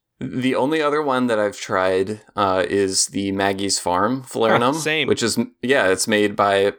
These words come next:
Speaker 1: uh, Maggie's Farm up in Pittsburgh,
Speaker 2: Yeah.
Speaker 1: um, which is a, a cool, you know, distillery here in the States, and, uh, it, their, theirs is really good.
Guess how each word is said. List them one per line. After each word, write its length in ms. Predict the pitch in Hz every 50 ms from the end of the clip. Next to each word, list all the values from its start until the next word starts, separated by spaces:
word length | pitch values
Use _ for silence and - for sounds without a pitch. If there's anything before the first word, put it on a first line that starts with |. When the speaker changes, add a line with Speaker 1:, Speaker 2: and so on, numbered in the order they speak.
| _ -
Speaker 1:
uh, 180 | - 98 95
Maggie's 360 | 95 101 95 101 101 98 - -
Farm 480 | - 107 101 101 101 104 104 101 101 -
up 160 | 95 - -
in 120 | 98 98 95
Pittsburgh, 680 | - - 123 127 - - - 113 113 110 110 107 104 -
Speaker 2:
Yeah. 260 | 139 156 156 127 104 - - - - -
Speaker 1:
um, 480 | - 110 104 101 98 98 98 101 98 -
which 140 | 110 107 113
is 100 | 101 101
a, 60 | 110 -
a 120 | - 104
cool, 540 | - - - 120 117 110 110 104 104 107 - _
you 120 | - - 190
know, 80 | - 98
distillery 540 | 98 101 - - - 110 110 107 101 101
here 160 | 95 - 113 107
in 80 | 104 101
the 60 | 92
States, 640 | - - - 101 101 104 101 - - - - - - -
and, 500 | 107 104 95 95 95 95 95 95 95 92 - - - - -
uh, 300 | 98 98 95 95 95 90
it, 140 | - 98 101 107
their, 160 | 113 139 143
theirs 280 | 98 101 117 143 147 170
is 140 | 139 107 113
really 280 | 110 110 113 107 98
good. 380 | 92 92 101 95 87 69 -